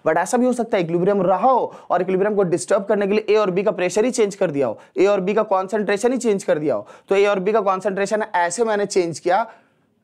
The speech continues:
ऐसे चेंज किया कि वैल्यूज प्रेशर की ये दिख रही हैं, कॉन्सेंट्रेशन चेंज होगा तो प्रेशर भी चेंज होगा। तो इनके प्रेशर दिख रहे हैं थ्री और टू, मैंने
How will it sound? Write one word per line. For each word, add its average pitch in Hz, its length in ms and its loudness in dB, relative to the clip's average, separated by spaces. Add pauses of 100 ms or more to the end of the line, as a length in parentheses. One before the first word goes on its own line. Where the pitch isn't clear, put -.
ऐसे 175 240 2
चेंज 190 280 0
किया 208 120 2
कि 208 100 0
वैल्यूज 175 460 0 (160)
प्रेशर 175 320 0
की 262 280 -2
ये 170 180 2
दिख 135 220 -6
रही 113 140 -8
हैं, 67 120 -18 (500)
कॉन्सेंट्रेशन 165 520 0
चेंज 156 180 2
होगा 120 160 2
तो 101 80 -2
प्रेशर 113 300 0
भी 196 80 0
चेंज 208 200 2
होगा। 185 180 0 (320)
तो 175 60 2
इनके 185 220 0
प्रेशर 196 400 0
दिख 202 200 -2
रहे 233 140 2
हैं 277 140 -6
थ्री 202 200 0
और 208 160 2
टू, 151 200 -2 (260)
मैंने 190 240 0